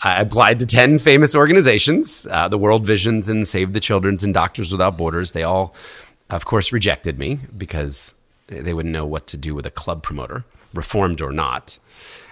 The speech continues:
And then this one organization said, uh, "If you're willing to come live in post-war Liberia on a hospital ship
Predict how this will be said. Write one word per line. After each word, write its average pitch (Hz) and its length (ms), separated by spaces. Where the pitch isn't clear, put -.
And 92 180
then 95 260
this 92 200
one 110 160
organization 110 800
said, 95 380
uh, 92 380
"If - 140
you're 92 100
willing 101 300
to 92 300
come 92 540
live 92 280
in 82 180
post-war 95 680
Liberia 87 720
on 104 140
a 110 40
hospital 85 400
ship - 320